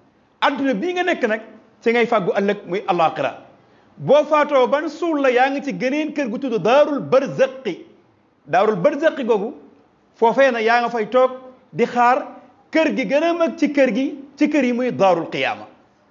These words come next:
Ñeenti kër yooyu mooy étape doomu aadama. Kon moo waral nit ki su, su gënee jamono rek, war naa mën a góorgóorlu ci loo xam ne soo ëllëgee dana ko amal njariñ. Moo tax suñu Boroom wax ne, "أفمن يمشي مكبا على وجهه أهدى."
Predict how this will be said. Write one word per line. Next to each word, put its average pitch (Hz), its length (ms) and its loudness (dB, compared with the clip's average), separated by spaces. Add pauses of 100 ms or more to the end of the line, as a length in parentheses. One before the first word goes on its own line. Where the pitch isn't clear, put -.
(240)
Ñeenti 330 400 0
kër 269 140 -2
yooyu 269 180 2
mooy 269 120 -2
étape 277 300 0
doomu 285 200 2
aadama. 285 320 -2 (800)
Kon 220 180 2
moo 269 140 4
waral 254 200 4
nit 294 200 -4
ki 240 100 -8
su, 240 240 -8
su 294 120 -6
gënee 339 280 0
jamono 233 240 -6
rek, 185 100 -6 (360)
war 220 220 2
naa 240 160 2
mën 214 180 -4
a 214 40 -4
góorgóorlu 202 680 -4
ci 240 120 -8
loo 214 240 2
xam 220 360 -2
ne 262 320 -4 (200)
soo 240 180 2
ëllëgee 202 300 2
dana 185 180 2
ko 170 100 -2
amal 175 240 2
njariñ. 139 400 -2 (1200)
Moo 285 120 2
tax 294 160 -2
suñu 294 120 -4
Boroom 233 200 2
wax 208 140 -2
ne, 139 100 -6 (640)
"أفمن 285 300 -2
يمشي 233 380 -4
مكبا 196 640 -2
على 170 280 0
وجهه 185 380 -4
أهدى." 143 300 -4